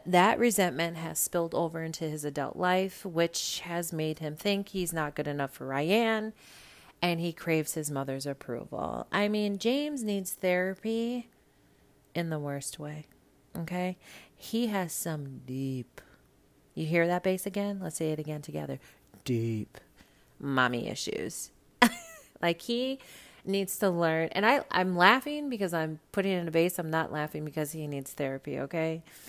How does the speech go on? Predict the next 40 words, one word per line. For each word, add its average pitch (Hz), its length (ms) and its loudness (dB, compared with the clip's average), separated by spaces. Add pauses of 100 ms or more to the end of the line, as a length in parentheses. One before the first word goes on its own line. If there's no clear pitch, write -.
(180)
I 170 60 -2
believe 175 200 2
everybody 143 400 4
fucking 151 320 -6
needs 147 220 -6
therapy. 143 380 0
Let's 143 300 -2
keep 208 300 4
it 214 100 6
a 240 120 10
buck. 185 420 6 (560)
Um, 175 640 6 (600)
<laughs> - 600 -8
he 233 100 4
needs 254 200 2
to 269 100 4
learn 202 360 2
he's 185 180 -2
enough, 156 640 0
especially 160 520 -2
since 156 300 -4
he's 151 180 -8
been 151 160 0
in 151 140 0
a 147 80 -2
relationship 143 580 -2
for - 80 -8
seven 156 400 -2
years. 156 640 -2 (500)
And 180 160 2
throughout 180 300 2
those 170 160 -2
seven 170 260 0
years, 165 240 -2
didn't 165 220 -2
feel 165 160 -2
like 156 180 -2
he 156 160 -2
was 170 160 0
enough. 226 500 -2